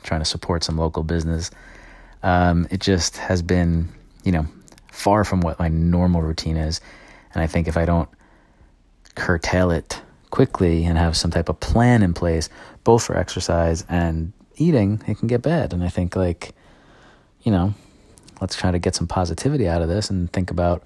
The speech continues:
what I can, uh, I can do here. And, like, yes, I exercised every day, but it wasn't like a, um, there was no game plan for it, really. It was like, let me open up Beachbody on demand and pick a workout and, like, do it. And I feel like I need to be more,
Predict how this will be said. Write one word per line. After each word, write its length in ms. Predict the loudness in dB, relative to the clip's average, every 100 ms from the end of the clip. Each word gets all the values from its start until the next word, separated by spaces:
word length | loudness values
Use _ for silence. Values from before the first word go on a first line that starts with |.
| -16 -20 -20 -20 _ _
what 420 | -2 4 4 4 -4 _ -6
I 140 | -2
can, 420 | -2 -2 -2 0 0
uh, 300 | 2 0 -2
I 80 | -4
can 260 | -2 -2
do 140 | 2 2
here. 260 | 2 -2
And, 120 | 0
like, 200 | 0 0
yes, 200 | 2 2
I 60 | 2
exercised 500 | -2 -2 -2 -2 0
every 160 | -2 0
day, 160 | 2
but 220 | 0 -2
it 120 | -2 0
wasn't 280 | 2 0
like 220 | -2 -2 -2
a, 200 | -2 0
um, 340 | -2 -4 -6 -10 _ _ _
there 680 | -20 -20 _ _ _ _ -2
was 60 | 2
no 100 | 2
game 260 | 2 0
plan 200 | 2 -2
for 240 | -2 -4 -4
it, 40 |
really. 340 | -4 -4 -6 -8
It 80 | -6
was 160 | -4
like, 300 | -2 -4 -8 _ -20 -20 _
let 80 | 0
me 120 | 2
open 160 | 2 0
up 160 | -2
Beachbody 540 | 0 -2 0 0 2 0
on 100 | 0
demand 420 | 0 0 2 2
and 140 | 0
pick 180 | -2 -2
a 40 | -2
workout 420 | -2 0 0 0
and, 100 | -2
like, 220 | -6 -4
do 140 | -2
it. 140 | -2 -6 -18 -20 _ _ _ _ -6
And 100 | -6
I 60 |
feel 160 | -2 -2
like 80 | -2
I 40 |
need 140 | -4 -4
to 60 |
be 120 | -4
more, 440 | -2 0 0 0